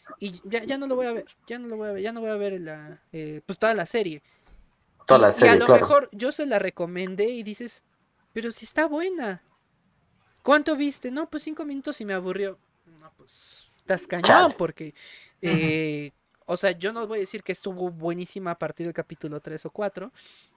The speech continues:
Speaker 1: pero debiste haber visto, eh, pues,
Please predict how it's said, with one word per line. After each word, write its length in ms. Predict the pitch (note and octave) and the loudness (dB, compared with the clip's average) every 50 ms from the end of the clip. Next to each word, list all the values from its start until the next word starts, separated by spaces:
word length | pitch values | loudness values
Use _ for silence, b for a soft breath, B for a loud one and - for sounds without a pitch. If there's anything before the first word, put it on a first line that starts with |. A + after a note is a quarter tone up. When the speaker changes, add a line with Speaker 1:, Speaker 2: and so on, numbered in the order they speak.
| b - _ | b -12 _
Speaker 1:
pero 240 | - F#3+ F3 E3+ E3+ | 0 0 2 2 0
debiste 400 | E3 E3 D#3+ E3 E3 - - G#3+ | 0 -2 -4 -6 -8 -6 -4 -4
haber 240 | A3 G#3 G3 G3+ F#3+ | -2 -2 -2 -4 -4
visto, 480 | F#3 F#3+ F3+ - - - A3+ C4 D#4 _ _ - - _ _ _ _ - | -8 -10 -12 -12 -10 -10 -10 -10 -10 _ _ -20 -20 _ _ _ _ -6
eh, 520 | - D#3+ D#3 D3+ C#3+ C#3+ C#3 C3+ C#3 C#3 C#3 - - | -2 -2 0 0 0 -2 -4 -6 -8 -10 -14 -12 -12
pues, 220 | E3+ D3 - - | -12 -12 -12 -16